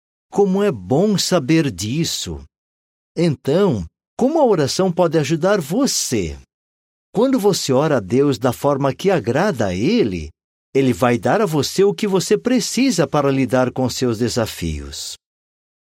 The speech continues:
O que se segue é informação adicional. Bênçãos que você pode receber por meio da oração.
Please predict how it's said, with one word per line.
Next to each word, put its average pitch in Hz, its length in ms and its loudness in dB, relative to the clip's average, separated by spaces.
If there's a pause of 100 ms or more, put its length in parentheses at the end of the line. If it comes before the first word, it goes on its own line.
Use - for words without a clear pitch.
(340)
O 208 120 0
que 233 180 0
se - 180 -2
segue 98 720 -2
é 120 60 0
informação 135 760 0
adicional. 123 840 -2 (1080)
Bênçãos 190 540 0
que 180 100 0
você 190 480 2
pode 135 300 2
receber 139 720 0
por 143 260 0
meio 190 320 2
da 113 160 0
oração. 85 640 -4